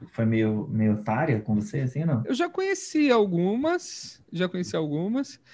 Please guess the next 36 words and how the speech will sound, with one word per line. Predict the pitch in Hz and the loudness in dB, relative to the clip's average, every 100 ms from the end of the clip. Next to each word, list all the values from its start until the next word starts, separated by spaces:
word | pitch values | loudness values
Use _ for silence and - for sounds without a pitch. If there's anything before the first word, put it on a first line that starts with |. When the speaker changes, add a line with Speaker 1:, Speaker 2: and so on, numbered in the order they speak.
| - _ - | -20 _ -8
Speaker 2:
e | |
tem | 220 294 277 | -2 0 2
umas | 277 277 | 2 0
que | 269 | 0
não | 262 | 0
foram | - 233 226 | 2 2 2
otárias, | 202 170 165 185 196 190 | 0 0 2 2 0 -2
mas | 190 185 | -4 -4
que, | - 185 | -6 -8
tipo, | - 175 - 175 175 160 156 147 139 131 131 131 139 131 - - - - _ - _ _ - | -6 -8 -4 -2 0 0 0 0 -2 -2 -4 -4 -6 -10 -14 -20 -20 -20 _ -20 _ _ -8
tinha | - 190 190 | -2 0 0
um, | 180 | 0
tinha | 170 196 190 | -2 -2 -2
um | 180 | -2
cara | 175 160 165 170 | 0 0 2 0
que | 175 | -2
ele | 180 | -2
queria, | 175 180 170 175 175 170 160 156 147 143 135 120 - | -4 -4 0 0 2 2 0 0 -2 -2 -2 -4 -4
ele | 165 | -4
queria | 170 180 190 | -4 0 2
muito | 180 175 214 220 | 4 4 2 2
brigar | 185 196 185 156 156 | 0 0 2 2 2
comigo. | - 170 151 127 127 123 - _ _ _ _ _ _ _ _ _ | 0 -2 -2 -4 -8 -16 -20 _ _ _ _ _ _ _ _ _
Do | - 147 | -6 -4
tipo, | 139 156 - | -4 -6 -4
ele | 151 | -4
queria | 135 156 | -2 -2
fazer | 165 165 160 | 0 2 4
judô | 160 190 160 170 | 4 2 4 4
comigo, | 165 165 147 143 165 196 202 | 4 2 4 2 4 2 0
treinar | - 156 151 | 0 4 6
judô, | 160 165 143 151 | 6 6 6 6
queria | 160 160 | 4 0
lutar | 165 185 - 175 208 | 2 0 2 4 4
judô | 220 196 175 | 4 6 6
comigo. | 180 208 185 165 185 233 | 6 4 4 2 0 -4